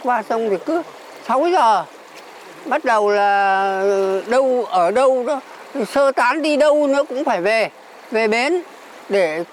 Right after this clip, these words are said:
chuyên chở bộ đội dân công qua sông. Đấy. Đấy là cứ hễ mà biết ngồi lên lái thuyền, biết bơi là phải xuống thuyền, xuống thuyền để,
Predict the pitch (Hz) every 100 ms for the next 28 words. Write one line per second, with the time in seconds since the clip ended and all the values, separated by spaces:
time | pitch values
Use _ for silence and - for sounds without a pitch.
0 | - 294 277 254 214 143 160 202 208 214
1 | 185 160 208 269 254 262 254 220 - -
2 | - - 240 254 - 262 240 - - -
3 | - - 160 160 151 - - - - -
4 | - 233 294 214 285 330 311 262 226 -
5 | - - - 269 269 370 285 202 190 185
6 | - - 277 403 508 311 262 240 254 269
7 | 269 294 - 262 220 160 135 214 339 508
8 | 311 320 294 233 - - 196 185 170 156
9 | - 208 233 - 196 151 - - - -
10 | - - 240 233 247 226 170 151